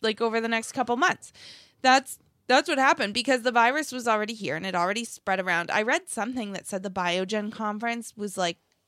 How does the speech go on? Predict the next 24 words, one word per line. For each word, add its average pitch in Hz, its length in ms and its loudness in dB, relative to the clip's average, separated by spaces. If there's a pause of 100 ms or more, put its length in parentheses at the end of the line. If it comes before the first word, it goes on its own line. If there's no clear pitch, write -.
(200)
you 202 120 -8
know, 170 200 -4 (680)
one 190 300 -6
point 208 240 -6
six 190 180 -10
percent 190 340 -8
of 185 60 -8
all 170 140 -2
the 180 80 -6
cases 175 420 -6
in 175 60 -6
the 170 100 -6
U 160 220 -4
S - 180 -4
can 180 140 -8
be 180 80 -8
traced 170 280 -10
back 165 220 -10
to 185 80 -14
that 165 160 -6
Biogen 165 500 -10
conference 185 440 -10
in 185 80 -12
Massachusetts. 180 840 -12